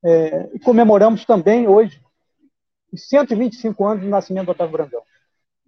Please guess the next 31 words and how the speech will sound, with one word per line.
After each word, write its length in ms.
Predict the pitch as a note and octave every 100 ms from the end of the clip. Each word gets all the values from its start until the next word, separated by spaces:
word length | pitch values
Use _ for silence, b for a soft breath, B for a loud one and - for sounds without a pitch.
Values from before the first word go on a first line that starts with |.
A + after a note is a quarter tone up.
| _ _ _ _ _ _
Então, 320 | C#3+ F#3 G#3
é, 220 | G#3+ G#3+
é 60 | G3
com 100 | F3+
muita 260 | G3+ B3+
alegria 600 | A3+ F#3 E3 F#3+ G#3 G3+ - _ _ -
que 60 |
recebemos 440 | F#3 F#3+ F3+ F3+ E3
vocês 360 | D#3+ D3 D#3
aqui. 240 | D3 - A2+ _ _ _ _ _ _ _ -
É, 220 | E3+ F#3+
eu 60 | G3
queria 240 | A3+ B3+
convidar 440 | B3+ B3 G3+ G#3
para 160 | G#3+ F#3+
a 20 |
mesa 400 | F3 A3 F#3 C3 - _ _ _ _ _
o 120 | G3
professor 580 | - G#3 - - G3+ F3+
Carlos 360 | - A#3 G3+ C3
Walter, 400 | E3 G3+ - G3 _ _ _ _ _ -
professor 480 | G3+ G3 E3 G#3+
da 100 | G3+ F3
uf, 360 | G3 - _ _ _ _ _ _ _ _ _ _ _
tá? 220 | E3+ - _ _ _ -
Autor 420 | E3+ E3 A3 G3
de 60 |
vários 320 | F3 G#3+ A3 -
trabalhos 460 | G3+ F3+ F#3 F3
importantes, 600 | F3 F3 - F3+ F#3+ G3 _ _ _ _ _ _ -
né? 240 | D#3 G3